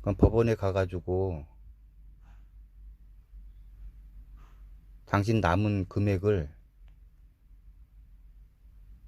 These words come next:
이 동영상 보면은 꼭 찾아.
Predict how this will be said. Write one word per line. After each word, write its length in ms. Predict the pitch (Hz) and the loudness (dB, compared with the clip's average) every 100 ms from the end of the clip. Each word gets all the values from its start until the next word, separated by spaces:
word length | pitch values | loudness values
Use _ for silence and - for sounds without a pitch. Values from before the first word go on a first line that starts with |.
| - | -8
이 140 | - 104 | -2 0
동영상 480 | 104 107 110 110 98 | 2 2 4 0 0
보면은 640 | 90 92 92 90 98 87 76 - - - - - - - - - - - - | 0 2 2 0 0 -4 -8 -18 -20 -20 -20 -20 -20 -20 -20 -20 -20 -20 -10
꼭 180 | 104 - | -8 -6
찾아. 560 | - 110 110 110 78 | -2 2 4 4 0